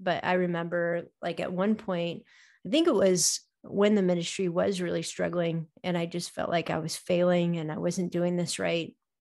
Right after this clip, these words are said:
And I was running it into the ground. I was still going to people and saying, "What should I do?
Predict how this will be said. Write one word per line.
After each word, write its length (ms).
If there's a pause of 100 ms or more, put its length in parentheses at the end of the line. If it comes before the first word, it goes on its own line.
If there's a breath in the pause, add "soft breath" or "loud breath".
(180)
And 380
I 80
was 160
running 300
it 140
into 240
the 100
ground. 600 (1200 loud breath)
I 100
was 140
still 220
going 320
to 60
people 360
and 140
saying, 280
"What 200
should 160
I 140
do? 440